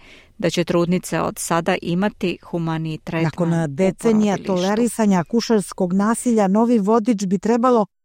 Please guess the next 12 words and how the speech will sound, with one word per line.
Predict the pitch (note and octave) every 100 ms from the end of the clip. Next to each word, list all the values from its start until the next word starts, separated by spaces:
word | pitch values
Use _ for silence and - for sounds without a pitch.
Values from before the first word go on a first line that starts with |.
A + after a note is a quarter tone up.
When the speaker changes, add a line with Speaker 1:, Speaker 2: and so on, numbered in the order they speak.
| _ _
Speaker 2:
da | F3+
znači | F3 A#3 A#3+ A3+
da | F#3+ F3+
će | G3
doći | F3 A#3 B3 A#3
do | G3+
ukidanja | F#3 - A3 A3+ C4 A#3
nekih | G3 G#3 G3+ G3
od | G3 F3
najkontroverznijih | F#3+ F#3 - - F3 F#3 F3+ F#3 F#3 F#3+ E3+
rutinskih | F3 E3+ F#3 F3+ - F3 - _ _ _ _ -
praksi | G#3 - - -